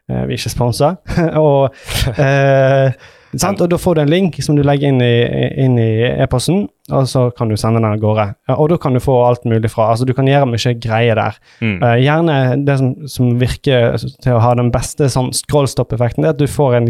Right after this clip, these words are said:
Speaker 1: gif der du animert sier for eksempel «Hei», du kan holde oppe navnet til kunden gjerne, altså du kan gjøre det litt sånn tilpasset til den du faktisk sender til da.
Speaker 2: Mm, mm.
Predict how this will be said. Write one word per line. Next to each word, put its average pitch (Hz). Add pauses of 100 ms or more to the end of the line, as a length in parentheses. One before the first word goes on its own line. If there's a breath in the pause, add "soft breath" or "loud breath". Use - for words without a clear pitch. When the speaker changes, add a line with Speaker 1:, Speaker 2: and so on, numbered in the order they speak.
(120)
Speaker 1:
gif -
der 120
du 117
animert 123
sier 117
for 117
eksempel 113
«Hei», 156
du 160
kan 117
holde 127
oppe 139
navnet 127
til 127
kunden 123
gjerne, 117
altså 120
du 120
kan 143
gjøre 135
det 127
litt -
sånn 123 (580 soft breath)
tilpasset 120
til 123
den 123
du -
faktisk 120
sender 117
til 113
da. 127 (100)
Speaker 2:
Mm, 135
mm. 110